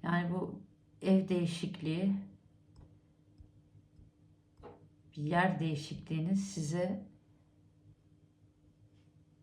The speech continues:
ruhsal olarak o kadar iyi gelmiş ki. Gerçekten hani böyle,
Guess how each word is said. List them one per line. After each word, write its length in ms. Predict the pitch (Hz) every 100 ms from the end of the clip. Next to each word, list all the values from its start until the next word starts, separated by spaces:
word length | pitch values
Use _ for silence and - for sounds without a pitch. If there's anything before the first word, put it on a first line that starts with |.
| - -
ruhsal 420 | 175 156 - 185
olarak 440 | 180 175 170 170 -
o 120 | -
kadar 220 | 175 170
iyi 180 | 170 170
gelmiş 580 | 175 175 180 190 - -
ki. 260 | 165 143 - - - - - _ _ - _ - - - - - - _ - - - - - - _ _ - - - - - - - - - - _ - - - - -
Gerçekten 560 | 151 175 175 165 - 170
hani 180 | 160 160
böyle, 440 | 165 160 165 -